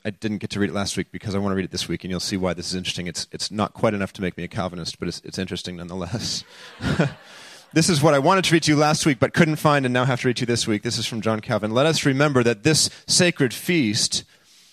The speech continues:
is medicine for the sick, solace for sinners, alms to the poor, but would bring no benefits to the healthy, righteous, and rich, if such could be found." <laughs> Um,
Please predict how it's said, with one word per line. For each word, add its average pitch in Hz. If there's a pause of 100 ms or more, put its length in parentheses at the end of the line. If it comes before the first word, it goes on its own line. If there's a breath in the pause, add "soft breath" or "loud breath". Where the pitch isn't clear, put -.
(140 soft breath)
is 120
medicine 123
for 110
the 107
sick, - (380 soft breath)
solace 113
for -
sinners, 104 (580 soft breath)
alms 107
to -
the 92
poor, 95 (960)
but 127
would 120
bring 110
no 107
benefits 110
to 101
the 90
healthy, 95
righteous, 98
and 90
rich, - (800 soft breath)
if -
such -
could 95
be 80
found." 82 (200)
<laughs> - (720 loud breath)
Um, 98